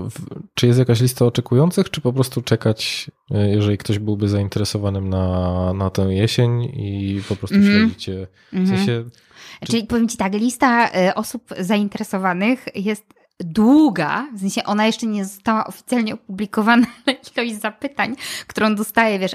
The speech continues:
Speaker 2: ankiet, które podsyłałam do, e, do uzupełnienia. I co ciekawe w ogóle, to, e, to najlepsze jest to,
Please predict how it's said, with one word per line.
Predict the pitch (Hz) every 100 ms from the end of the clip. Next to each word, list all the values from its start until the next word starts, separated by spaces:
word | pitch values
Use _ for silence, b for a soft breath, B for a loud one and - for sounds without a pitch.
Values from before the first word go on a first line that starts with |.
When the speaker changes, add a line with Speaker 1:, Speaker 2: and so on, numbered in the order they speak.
| 208
Speaker 2:
ankiet, | 233 240 220 -
które | - 180
podsyłałam | 196 - 196 185 185 180 180
do, | 175 170 B B -
e, | 175 180 175
do | 190 -
uzupełnienia. | 196 202 208 202 190 170 170 190 214 B B
I | 175
co | 220
ciekawe | - 214 - 220 202
w | 190
ogóle, | 185 185 185 190
to, | - 190 190 - -
e, | 185 170
to | -
najlepsze | 190 190 214 247
jest | 208 -
to, | 170 175